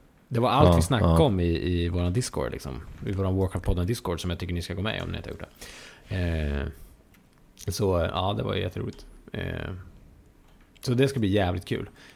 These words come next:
Speaker 1: Eh, vi har en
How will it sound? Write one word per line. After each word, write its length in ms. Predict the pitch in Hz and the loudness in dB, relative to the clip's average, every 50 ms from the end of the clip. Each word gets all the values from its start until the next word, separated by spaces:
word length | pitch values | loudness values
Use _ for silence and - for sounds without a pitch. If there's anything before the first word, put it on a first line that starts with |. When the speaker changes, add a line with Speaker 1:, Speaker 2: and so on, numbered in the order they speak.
| - - | -12 -6
Speaker 1:
Eh, 760 | 131 123 117 113 110 107 107 107 110 110 104 98 104 107 - - - - - - - - - - - - - - - - - - - _ _ _ _ _ _ _ _ _ _ _ _ _ _ - _ - _ _ _ - _ _ _ _ _ _ _ _ _ _ _ _ _ | -4 -2 0 0 0 0 0 -2 -2 -4 -4 -6 -8 -8 -10 -10 -12 -12 -12 -12 -12 -12 -14 -18 -20 -20 -20 -20 -20 -20 -20 -20 -20 _ _ _ _ _ _ _ _ _ _ _ _ _ _ -20 _ -20 _ _ _ -20 _ _ _ _ _ _ _ _ _ _ _ _ _
vi 100 | - 156 | 0 2
har 180 | 139 156 185 185 | 2 4 4 2
en 220 | 185 175 160 147 | 2 0 0 -2